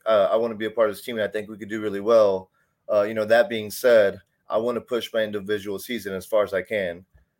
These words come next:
You know, so I let them know that, you know, that was my goal. Um, but I don't think anybody, including me, uh, expected to do as well as I did. Uh, and I told them, you know,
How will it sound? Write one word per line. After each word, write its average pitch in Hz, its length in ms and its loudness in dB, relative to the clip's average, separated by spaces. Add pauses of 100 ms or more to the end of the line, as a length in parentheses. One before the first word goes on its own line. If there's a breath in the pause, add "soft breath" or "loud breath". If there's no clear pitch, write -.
(100)
You 131 100 -4
know, 120 60 0
so 120 200 4
I 135 120 6
let 143 200 2
them 113 120 -8
know 113 220 4
that, 98 440 2 (200)
you 147 100 -6
know, 101 260 -4
that 120 260 4
was 113 180 -4
my 107 140 0
goal. 110 460 -2 (340)
Um, 95 400 2 (720)
but 135 480 8 (140)
I 120 120 2
don't 131 300 -4
think 123 360 -6
anybody, 104 580 -2
including 113 560 -8
me, 107 440 -6 (380)
uh, 101 60 4
expected 113 680 0
to 107 80 -12
do 110 180 -6
as 101 100 -8
well 107 200 2
as 98 120 -4
I 95 80 0
did. 98 380 0 (800)
Uh, 95 340 0
and 131 100 0
I 147 40 6
told 139 280 -2
them, 107 80 -12
you 110 60 -10
know, 101 240 -4